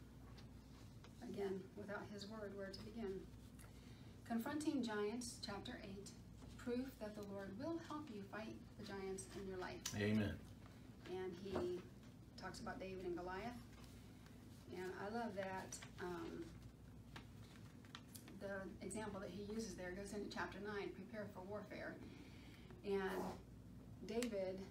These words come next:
Speaker 1: prepared with the tools that the Lord gave him, but the Lord supplied the power
Speaker 2: Amen.
Speaker 1: in order to win that battle. And he'll do the same thing for us. Chapter ten, self-value. Our value actually lies in God's sacrificed son. So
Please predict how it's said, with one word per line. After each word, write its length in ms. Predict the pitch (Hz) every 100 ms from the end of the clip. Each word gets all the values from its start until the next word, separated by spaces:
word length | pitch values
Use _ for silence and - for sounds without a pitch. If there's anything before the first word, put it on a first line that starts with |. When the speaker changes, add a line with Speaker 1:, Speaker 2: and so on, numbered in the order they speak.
| - -
Speaker 1:
prepared 480 | 214 - 240 226
with 160 | 214 233
the 60 | 208
tools 340 | - 226 226
that 100 | 208
the 120 | 196
Lord 200 | 202 202 190
gave 220 | 202 233
him, 320 | 294 302 302 - - - -
but 160 | 190 190
the 240 | 196 208
Lord 280 | 247 220 196
supplied 400 | - 196 202 190 -
the 180 | -
power 320 | - - - - - - -
Speaker 2:
Amen. 320 | 107 104 90 85 - -
Speaker 1:
in 80 | -
order 180 | 190 -
to 140 | - 185
win 160 | 170
that 160 | 165 -
battle. 240 | 139 - -
And 100 | 220 226
he'll 100 | 254
do 100 | 185
the 120 | 180
same 160 | 180 190
thing 140 | 214 202
for 60 | 170
us. 120 | - - - - - - - - - - -
Chapter 240 | - 233 226
ten, 280 | 233 262 269
self-value. 920 | - 196 196 202 214 190 185 180 175 - -
Our 220 | 208 262 240
value 360 | 175 175 339 -
actually 280 | - - -
lies 300 | 349 339 349
in 140 | 339 339
God's 340 | - 339 - -
sacrificed 760 | - 175 - - 160 - -
son. 220 | - - - - - - - - - - -
So 460 | - - 185 175 170